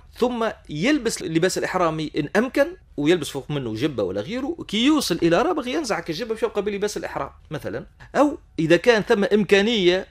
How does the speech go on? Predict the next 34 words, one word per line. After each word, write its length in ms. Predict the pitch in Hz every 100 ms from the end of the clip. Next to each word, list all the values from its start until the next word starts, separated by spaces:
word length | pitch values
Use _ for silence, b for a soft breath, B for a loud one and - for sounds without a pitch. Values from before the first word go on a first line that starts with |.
| -
آه، 220 | 117 139
باش 260 | 143 139 165
يحرم 460 | 185 - 135 120 -
في 160 | - 175
الطائرة 680 | - - 196 160 120 120 - -
ينزع 580 | 117 117 160 147 117 -
ويلبس 560 | 113 156 175 117 -
من 140 | 117 120
غير 320 | 139 135 110
معناها 400 | 110 120 104 104
ما 320 | 104 104 98 -
يكشف 380 | 131 160 - 107
العورة 300 | - 107 85
متاعه 360 | 98 139 165 165
ومن 240 | 143 131
غير 180 | 135 143
ما 100 | 123
يحدث 340 | 147 117 110
قلق، 280 | - - 220 - -
يولي 320 | 160 226 -
كي 120 | 165
يوصل 260 | 180 - 131
لك 140 | 123
المكان 340 | 120 113 120
هذاك 500 | 107 117 185 196 285 - -
يحرم 300 | 175 139 123
منه. 280 | 110 107 - _ -
وإن 120 | 135
كان 180 | 165 147
هذه 160 | 147
صعيبة 280 | 123 135 110
شوية 380 | - 127 170 196 b -
ينجم 360 | 135 156 110
يحرم 340 | 113 151 190